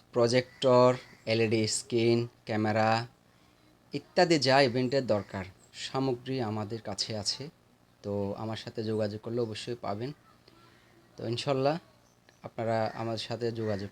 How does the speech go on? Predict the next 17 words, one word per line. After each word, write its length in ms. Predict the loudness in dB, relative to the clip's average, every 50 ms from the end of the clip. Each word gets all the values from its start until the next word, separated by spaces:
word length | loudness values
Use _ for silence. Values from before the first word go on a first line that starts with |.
| -10 -10
করে 240 | -8 -6 -6 -8 -8 -12 -16 -20 -20 -20 -20 -20 -20 -20 _ _ _ _ _ _
কন্ট্যাক্ট 340 | -10 -10 -8 -8 -8 -8 -6
নাম্বার 320 | -6 -4 -4 -4 -4 -4 -4
আছে, 240 | -4 -6 -8 -8
কন্ট্যাক্ট 380 | -10 -10 -8 -8 -8 -8 -8 -8
নাম্বারে 420 | -6 -6 -4 -4 -6 -6 -8 -8 -12 -14 _ _ -14 -10
যোগাযোগ 340 | -8 -6 -6 -6 -8 -10 -12
করতে 260 | -16 -18 -18 -16 -14
পারেন। 300 | -12 -10 -10 -8 -10 -10 -12 -14 -18 -20 -20 -20 -20 _ _ _ _ _ _ _ _ _ -14 -14 -14 _ _ _ _ -20 -20 -20 _ -20 -20 -20 _ _ _ -6
তো 260 | -4 -2 -2 -2 -2
সবাই 320 | -2 -2 0 2 2 2
ভালো 260 | 0 0 0 -2 -2
থাকবেন, 420 | -2 -6 -8 -10 -8 -6 -6 -8 -8 -10 _ _ _ _ _ -18
সুস্থ 420 | -16 -12 -10 -8 -8 -8 -8 -10
থাকবেন, 440 | -10 -8 -8 -8 -8 -6 -8 -8 -10 -10 -14 _ _ _ _ _ _ _ _ _ _ -10
নিরাপদে 440 | -8 -6 -6 -6 -8 -10 -14 -16 -14
থাকবেন। 420 | -12 -12 -10 -10 -8 -8 -10 -10